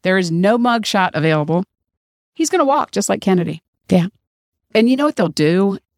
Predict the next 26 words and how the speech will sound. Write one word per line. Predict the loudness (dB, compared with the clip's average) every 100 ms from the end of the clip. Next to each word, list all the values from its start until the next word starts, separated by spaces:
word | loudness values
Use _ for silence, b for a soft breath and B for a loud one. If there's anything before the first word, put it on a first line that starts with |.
| -6
They'll | -2 0
drop | 0 0 0 0
all | -2
the | -2
charges. | -2 0 0 -2 -2
Like, | -2 0
they | -2
always | 0 -2 2
do | 2
this, | 2
like, | -2 -4
on | -6
a |
Friday | -6 -6 -2 0 2 0
before | 0 0 2
a |
major | 2 2 0
holiday | -2 -2 -2 -2
when | -2
nobody's | -2 0 -2 0
really | -2 -2
paying | -4 0 0 0
attention | -2 -6 -4 -4
to | -2
the | 0
news. | 0 0 -4 -4 -6